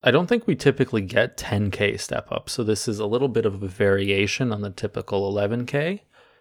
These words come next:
But like you said, ten K for a guaranteed five-star unit is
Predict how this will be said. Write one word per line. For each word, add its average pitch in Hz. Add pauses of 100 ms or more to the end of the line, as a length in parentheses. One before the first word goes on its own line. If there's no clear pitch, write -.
(120)
But 123
like 107
you 104
said, 95
ten 107
K 104
for 107
a 101
guaranteed 98 (400)
five-star 98
unit 101
is 101